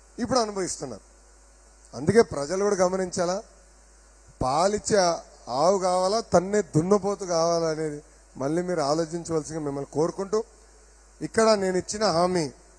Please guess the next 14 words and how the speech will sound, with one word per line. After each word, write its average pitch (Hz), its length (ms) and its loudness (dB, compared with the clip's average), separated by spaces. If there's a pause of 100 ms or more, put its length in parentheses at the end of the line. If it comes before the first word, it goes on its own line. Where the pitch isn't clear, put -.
(360)
రేపు 165 280 2
తెలుగుదేశం 196 800 2
పార్టీ 180 340 4
పెట్టే, 165 480 -2 (120)
ప్రవేశపెట్టే 175 600 0
మేనిఫెస్టోలో 165 680 0
మేము 165 220 -2
పెడతాం. 156 420 2 (540)
వచ్చిన 208 400 4
మొదటి 180 360 2
సంవత్సరంలో 185 600 0 (340)
ఇవన్నీ 165 380 -4
తూచా 175 480 0
తప్పకుండా 180 680 2